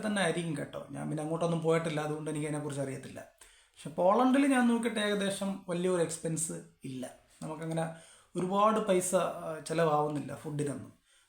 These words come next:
ഒരു പതിനായിരമോ പതിനൊന്നായിരമോ പന്ത്രണ്ടായിരം രൂപ ആ ഒരു റേഞ്ചൊക്കെ വരുന്നുള്ളൂ.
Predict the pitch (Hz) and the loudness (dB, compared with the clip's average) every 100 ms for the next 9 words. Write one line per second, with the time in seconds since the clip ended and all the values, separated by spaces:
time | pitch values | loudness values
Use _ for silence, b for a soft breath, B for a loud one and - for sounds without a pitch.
0 | - 147 147 151 156 160 165 170 - - | -12 -6 -4 -2 -2 -2 -4 -6 -8 -12
1 | 160 156 156 160 156 156 170 160 143 - | -8 -6 -6 -6 -6 -6 -6 -6 -8 -10
2 | 156 160 160 160 160 160 156 156 156 156 | -8 -6 -4 -4 -4 -6 -6 -4 -4 -4
3 | 160 156 151 151 156 143 139 147 143 - | -4 -4 -4 -6 -6 -8 -6 -6 -8 -10
4 | - | -16